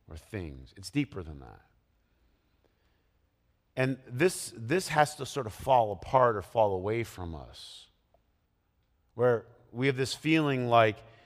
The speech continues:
"If I could just have more stuff, or if I could get a hold of this,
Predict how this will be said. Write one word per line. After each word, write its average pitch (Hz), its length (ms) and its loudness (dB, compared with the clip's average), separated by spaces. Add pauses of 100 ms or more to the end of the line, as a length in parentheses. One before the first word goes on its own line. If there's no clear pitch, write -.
(280)
"If - 220 -8
I 139 120 4
could 131 160 -4
just 107 260 -10
have 123 360 0
more 107 300 -6
stuff, 95 640 -8 (1040)
or 113 140 -2
if 117 120 -4
I 127 100 6
could 120 220 -6 (540)
get 135 160 2
a 123 40 0
hold 120 460 -2
of 92 180 -8
this, 107 680 -6